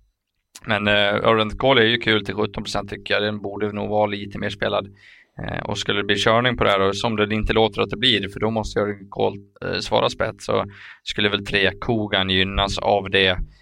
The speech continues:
Eh, tycker även att, eh, det finns några bakom, men ja,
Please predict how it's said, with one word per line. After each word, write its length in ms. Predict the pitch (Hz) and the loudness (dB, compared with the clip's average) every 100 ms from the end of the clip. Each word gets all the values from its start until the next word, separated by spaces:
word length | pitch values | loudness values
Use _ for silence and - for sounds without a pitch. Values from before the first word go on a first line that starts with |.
| _ _ - | _ _ -10
Eh, 220 | - - - | -8 -8 -6
tycker 240 | - 98 98 | -6 -2 0
även 280 | 95 92 95 | 2 2 2
att, 480 | 90 - _ - | 0 -4 _ -2
eh, 120 | 98 95 | 2 2
det 160 | 95 | 2
finns 300 | 101 101 95 | -2 -6 -4
några 240 | 104 98 95 | 0 2 4
bakom, 420 | 101 110 - 98 | 4 2 0 -2
men 300 | 98 98 - - _ _ - - _ 127 131 | -2 -2 -8 -14 _ _ -14 -14 _ -6 0
ja, 180 | 143 | 2